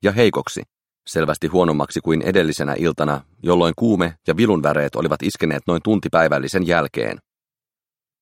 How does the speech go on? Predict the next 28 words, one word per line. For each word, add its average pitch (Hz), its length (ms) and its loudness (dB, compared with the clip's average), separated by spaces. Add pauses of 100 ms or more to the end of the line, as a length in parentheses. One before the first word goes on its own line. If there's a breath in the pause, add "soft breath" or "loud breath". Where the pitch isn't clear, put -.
(320)
Hän 92 180 0
arveli 104 320 2
sairastuneensa 80 680 0
malariaan, 69 640 0 (160)
vaikka 76 260 0
olikin 78 340 0
ollut 76 240 -4
varovainen 76 680 0
ja 78 120 -2
ottanut 85 400 -2
klorokiinia 73 720 0
taudin 80 340 2
torjumiseksi. 73 680 -2 (1400)
Ei 80 120 2
kuitenkaan 78 500 0
ollut 80 240 -2
mahdollista 85 520 0
välttää 80 340 2
moskiittoparvia, 78 1000 0 (320)
jotka 90 220 2
ilmestyivät 78 640 0
joka 107 240 2
ilta 82 240 0
rämeikköisen 78 680 0
viidakon 76 400 -2
kätköissä 85 460 -2
muhivista 82 480 0
lammikoista. 71 680 -2